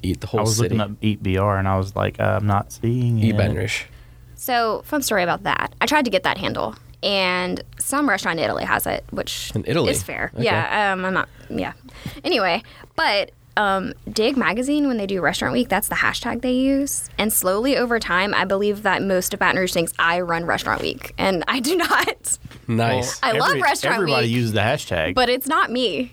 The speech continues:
Speaker 3: People will, like, send me D Ms like, "Oh, this is so great you're doing this." And I'm like,
Speaker 1: <laughs>
Speaker 3: "Yeah."
Speaker 1: You shouldn't say that you don't do it.
Speaker 3: You're
Speaker 1: You should just
Speaker 3: welcome.
Speaker 1: say, "They think that I do it."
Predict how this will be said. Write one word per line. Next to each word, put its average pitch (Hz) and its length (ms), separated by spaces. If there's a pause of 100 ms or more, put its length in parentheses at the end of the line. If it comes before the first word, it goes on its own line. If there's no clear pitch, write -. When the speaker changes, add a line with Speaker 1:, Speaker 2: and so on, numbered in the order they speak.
(120)
Speaker 3:
People 349 220
will, 381 60
like, 302 120
send 247 180
me 240 100
D 190 160
Ms 185 320
like, 190 240
"Oh, 311 160
this 294 160
is 285 80
so 302 80
great 285 180
you're 277 100
doing 294 160
this." 262 200
And 240 120
I'm 226 60
like, - 100 (300)
Speaker 1:
<laughs> - 300
Speaker 3:
"Yeah." 262 500 (360)
Speaker 1:
You 131 60
shouldn't 156 260
say 151 220
that 139 80
you 123 100
don't 120 220
do 113 100
it. 92 60
Speaker 3:
You're - 100
Speaker 1:
You 381 60
should 453 100
just - 180
Speaker 3:
welcome. 494 280
Speaker 1:
say, 523 60
"They - 120
think 185 300
that 123 160
I 110 160
do 107 180
it." 127 160